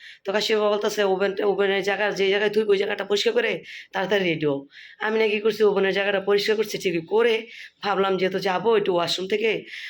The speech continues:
ওয়াশরুম থেকে আসি। তো যেই ওয়াশরুমে ঢুকছি না, যাই এইভাবে পড়ছি, একদম কলের উপরে পড়ছি, একের এই জায়গাটা, এই জায়গাটা কালকে এর তো ফুলা ছিল। তো এটা হওয়ার পরে কালকে আমার, কালকে রাত, কালকে বলতে পারেন কালকের দিনটা,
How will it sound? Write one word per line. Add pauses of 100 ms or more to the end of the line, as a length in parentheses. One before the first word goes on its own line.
(120)
ওয়াশরুম
থেকে
আসি। (320)
তো
যেই
ওয়াশরুমে
ঢুকছি
না, (360)
যাই
এইভাবে
পড়ছি,
একদম
কলের
উপরে
পড়ছি,
একের
এই
জায়গাটা, (420)
এই
জায়গাটা
কালকে
এর
তো (460)
ফুলা
ছিল। (480)
তো
এটা
হওয়ার
পরে
কালকে
আমার, (340)
কালকে
রাত, (460)
কালকে
বলতে
পারেন
কালকের
দিনটা,